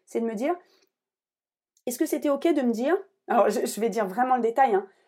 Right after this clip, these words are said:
parce que le mec portait des chaussettes de tennis blanches avec un costume. Et je me suis dit, tu ne peux pas être le mec de l'action, tu ne peux pas être le mec de la situation, si tu dois aller lever des millions d'euros,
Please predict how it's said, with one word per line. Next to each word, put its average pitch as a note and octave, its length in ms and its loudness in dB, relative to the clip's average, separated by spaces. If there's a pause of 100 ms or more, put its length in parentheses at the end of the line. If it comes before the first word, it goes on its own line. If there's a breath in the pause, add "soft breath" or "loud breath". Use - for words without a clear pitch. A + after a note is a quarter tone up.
(140 loud breath)
parce B3+ 240 -6
que - 60 -2
le D4 160 2
mec D#4+ 240 -2
portait C#4 540 -4 (100)
des F#3+ 220 -4
chaussettes C#4 320 -4
de B3 80 -4
tennis B3 320 -6
blanches A#3+ 240 -8
avec G3 160 -4
un F#3+ 40 -2
costume. F#3+ 480 -8 (840)
Et F#3+ 120 10
je G3+ 120 -2
me C#4 100 0
suis C#4 220 -4
dit, A#3 280 -6
tu - 220 -2
ne C#4 140 0
peux B3+ 240 -6
pas B3 260 0
être G#3+ 180 -8
le G#3+ 80 -6
mec G#3+ 200 -6
de G#3 80 -2
l'action, F#3+ 440 -6 (460)
tu D4 160 -6
ne C4 140 -4
peux B3+ 180 -6
pas B3+ 160 2
être A#3 120 -4
le A3+ 60 0
mec A3+ 160 -6
de G3+ 80 -4
la F#3+ 120 0
situation, F#3+ 480 -8
si - 140 -14
tu G#3 100 -14
dois G#3 160 0
aller G3 160 4
lever G#3 220 0
des F#3 120 0
millions A3+ 380 -2
d'euros, F#3+ 400 2